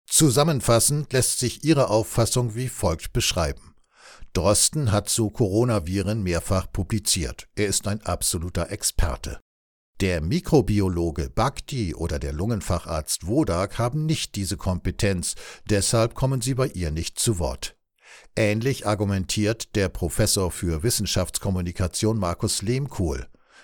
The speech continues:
Im Bereich von Coronaviren sei Kekulé eine Randfigur. Er arbeite im Grunde gar nicht an der Wissenschaftsfront. Drosten hingegen ist eine ganz zentrale Figur innerhalb dieser Community.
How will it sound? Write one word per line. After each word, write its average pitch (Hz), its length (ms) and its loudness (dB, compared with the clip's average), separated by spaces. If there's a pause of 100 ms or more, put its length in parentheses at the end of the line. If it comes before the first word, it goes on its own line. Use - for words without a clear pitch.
(100)
Im 90 140 -2
Bereich 80 400 -2
von 76 380 -4
Coronaviren 101 880 0
sei 85 280 -2
Kekulé 101 680 -2
eine 135 280 0
Randfigur. 82 840 -2 (400)
Er 123 180 2
arbeite 123 540 2
im 80 260 -6
Grunde 101 380 0
gar 87 220 -2
nicht 87 220 -6
an 90 120 -4
der 71 200 -6
Wissenschaftsfront. - 1000 -4 (400)
Drosten 117 420 4
hingegen 101 600 0 (200)
ist - 240 -2
eine 78 180 -4
ganz 107 440 -2
zentrale 95 600 0
Figur 90 560 -2
innerhalb 90 460 0
dieser 87 300 -2
Community. 78 800 -2